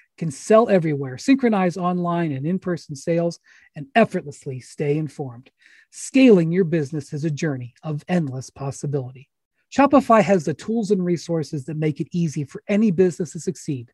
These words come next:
from down the street to around the globe. Reach customers online and across social networks with an ever-growing suite of channel integrations and apps, including Facebook, Instagram, TikTok, Pinterest, and more.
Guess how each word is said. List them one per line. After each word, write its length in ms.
from 120
down 240
the 80
street 380
to 160
around 480
the 80
globe. 340
Reach 240
customers 520
online 420
and 100
across 400
social 300
networks 560
with 140
an 160
ever-growing 520
suite 400
of 100
channel 280
integrations 600
and 120
apps, 300
including 340
Facebook, 380
Instagram, 500
TikTok, 500
Pinterest, 460
and 220
more. 260